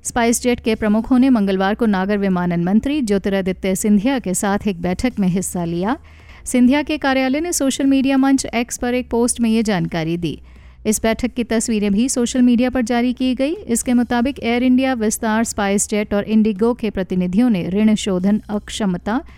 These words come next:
एवं दिवाला संहिता के दायरे से विमान कलपुर्जे को स्थगन से छूट देने के लिए हाल ही में किए गए संशोधन के लिए सिंधिया का आभार जताया।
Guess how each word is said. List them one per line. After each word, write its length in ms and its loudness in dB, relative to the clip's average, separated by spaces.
एवं 320 4
दिवाला 420 0
संहिता 460 0
के 160 -4
दायरे 440 0
से 260 -2
विमान 420 0
कलपुर्जे 560 -2
को 260 -2
स्थगन 460 0
से 180 -2
छूट 280 0
देने 280 2
के 140 -2
लिए 140 -4
हाल 240 -2
ही 80 2
में 140 2
किए 260 0
गए 180 0
संशोधन 600 0
के 140 -4
लिए 220 -4
सिंधिया 440 4
का 160 -2
आभार 540 -2
जताया। 600 -4